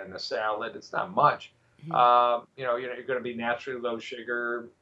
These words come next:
Speaker 1: Um, you know, nuts are for you to decide if you wanna, you know, eliminate or not. Most of us should be eating nuts on a regular basis, particularly walnuts, tree nuts. Um, you know, so anyways, the Whole thirty's out there, but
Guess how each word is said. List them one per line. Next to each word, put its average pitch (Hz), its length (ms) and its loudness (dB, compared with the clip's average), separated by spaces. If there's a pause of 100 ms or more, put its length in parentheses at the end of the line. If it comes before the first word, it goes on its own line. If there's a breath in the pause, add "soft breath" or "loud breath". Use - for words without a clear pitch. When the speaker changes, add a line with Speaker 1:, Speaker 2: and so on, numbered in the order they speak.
(400)
Speaker 1:
Um, 110 280 -4
you 127 80 0
know, 120 120 6
nuts 123 360 2
are 123 100 4
for 127 120 -10
you 123 160 -4
to 117 140 -4
decide 113 540 0
if 107 100 -8
you 113 100 -8
wanna, 107 280 -2 (300)
you 110 60 -4
know, 101 240 -4 (240)
eliminate 110 460 -2
or 110 120 0
not. 107 320 2 (180)
Most 120 280 2
of 101 100 -6
us 98 160 4
should 156 340 2
be 113 80 -4
eating 98 340 -10
nuts 101 300 -10
on 110 100 -6
a 104 60 -4
regular 101 360 0
basis, 101 380 -4
particularly 101 420 -8
walnuts, 95 520 -6
tree 101 220 -10
nuts. 98 300 -4 (600 loud breath)
Um, 107 380 6
you 139 100 6
know, 113 100 6
so 135 180 2
anyways, 98 300 2
the 104 80 0
Whole 120 240 6
thirty's 98 320 0
out 101 240 4
there, 98 160 2
but 98 240 0